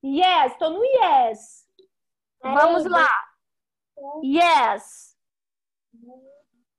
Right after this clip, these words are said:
Speaker 2: Isso não é escritório.
Speaker 1: Yes.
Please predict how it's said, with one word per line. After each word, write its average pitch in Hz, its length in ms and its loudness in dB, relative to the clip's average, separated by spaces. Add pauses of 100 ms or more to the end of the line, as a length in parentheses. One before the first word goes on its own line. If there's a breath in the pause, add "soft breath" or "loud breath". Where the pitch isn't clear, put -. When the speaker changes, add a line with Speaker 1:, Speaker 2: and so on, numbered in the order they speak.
(1800)
Speaker 2:
Isso 403 280 0
não 392 100 0
é 370 40 -4
escritório. - 1000 -4 (4000)
Speaker 1:
Yes. 269 880 -6